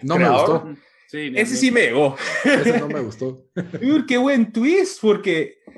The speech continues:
Speaker 1: te hicieron al, al personaje más caer
Speaker 2: Tierno.
Speaker 1: bien, tierno y todo, era el más malvado. Ar-,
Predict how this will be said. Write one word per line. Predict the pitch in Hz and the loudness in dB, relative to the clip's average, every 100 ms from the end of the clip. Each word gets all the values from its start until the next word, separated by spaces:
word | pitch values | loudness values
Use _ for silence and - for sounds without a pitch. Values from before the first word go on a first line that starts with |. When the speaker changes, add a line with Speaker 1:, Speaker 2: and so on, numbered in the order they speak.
| - _ _ 143 170 | -20 _ _ -10 -4
Speaker 1:
te | |
hicieron | 190 180 220 262 214 | -4 2 2 2 2
al, | 156 160 | 0 -2
al | 151 143 | -4 -4
personaje | 165 - 147 180 202 | -6 -4 -4 -4 -6
más | 180 175 202 214 - - - _ _ _ _ _ _ - | -4 -2 -2 -4 -8 -14 -20 _ _ _ _ _ _ -4
caer | 165 127 - | 0 2 2
Speaker 2:
Tierno. | 151 113 - - | 0 -4 -8 -12
Speaker 1:
bien, | 196 196 190 | -8 -8 -4
tierno | 190 202 196 202 190 | 0 2 2 -2 -6
y | 156 | -4
todo, | 185 214 233 - | -2 0 0 -2
era | 151 151 147 | -6 -2 0
el | 135 | 0
más | 135 143 139 | 0 -2 -4
malvado. | 135 151 214 131 - | -6 -2 -2 -2 -4
Ar-, | 151 139 | -4 -4